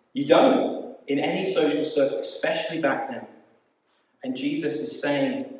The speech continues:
to, through his word, "I'm standing with you. I'm gonna strengthen you.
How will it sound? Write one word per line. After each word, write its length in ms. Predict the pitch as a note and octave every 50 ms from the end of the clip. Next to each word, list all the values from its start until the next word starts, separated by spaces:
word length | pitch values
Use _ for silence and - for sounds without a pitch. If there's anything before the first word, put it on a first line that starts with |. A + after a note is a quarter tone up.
| - _
to, 480 | - - - D3 D3+ D3+ D3 - - -
through 220 | D3 D3 D3+ D3+
his 140 | D3+ - -
word, 420 | B2 B2 A2+ - - - - - - - - - - _ _ _ _ _ _ _ _ _ _ _ _ _ _ _ _ _ _ _ _ _ _ _ _ _ _ _ _ _
"I'm 80 | - -
standing 520 | - - - C#3+ C#3+ D3 D3+ - C#3+ C3+ B2+
with 200 | A#2+ - - -
you. 120 | A2+ A2+
I'm 60 | A2+
gonna 140 | A2+ A2+ -
strengthen 760 | - - - - - D3 D3 C#3+ C#3+ - - B2+ A#2 A#2 -
you. 180 | - - -